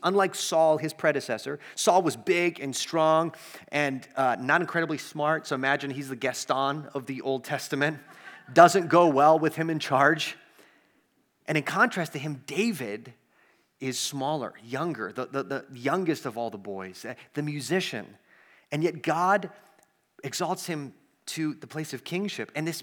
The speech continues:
this man has a heart after God. And so you think, "This is it. This is the serpent crusher. This is the garden bringer," right? He's gonna bring the garden. And, and he just keeps going up and up and up. And then at the pinnacle of his power and height and strength, lust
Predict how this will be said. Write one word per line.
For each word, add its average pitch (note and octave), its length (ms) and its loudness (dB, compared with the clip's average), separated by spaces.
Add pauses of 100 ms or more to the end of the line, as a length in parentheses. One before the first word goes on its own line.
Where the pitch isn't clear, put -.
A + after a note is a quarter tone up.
this E3 160 -8
man G3+ 140 -2
has E3+ 160 -4
a D3 40 -6
heart - 420 -4
after E3 340 -8
God. E3+ 320 -4
And D3+ 140 -8
so F3+ 100 -8
you F3+ 80 -6
think, E3 280 -4
"This G3+ 180 -4
is F#3 160 -6
it. C4+ 260 8 (380)
This - 180 2
is B3 160 2
the A3+ 140 -2
serpent C4+ 560 4
crusher. D#3 440 6 (200)
This B3 240 6
is C4 160 2
the A#3+ 100 8
garden A#3 560 12
bringer," A3+ 460 6
right? G3 200 6 (160)
He's A#3+ 200 4
gonna A#3+ 180 4
bring A#3+ 440 4
the A3 100 4
garden. A#3+ 440 10 (160)
And, G3 180 4
and F3 120 2
he G3+ 80 0
just F#3+ 220 -8
keeps G#3+ 180 -2
going F3 200 4
up A3+ 200 0
and G#3 100 2
up A3 140 8
and G#3+ 100 2
up. B3 220 10
And D#3+ 200 0
then G#3+ 280 6
at E3 200 0
the D#3+ 80 0
pinnacle A3 600 4
of E3+ 200 4
his F3+ 280 0 (160)
power G#3 480 6
and C3+ 180 -4
height G#3+ 440 2
and B2+ 120 -8
strength, - 640 -2 (580)
lust - 720 -6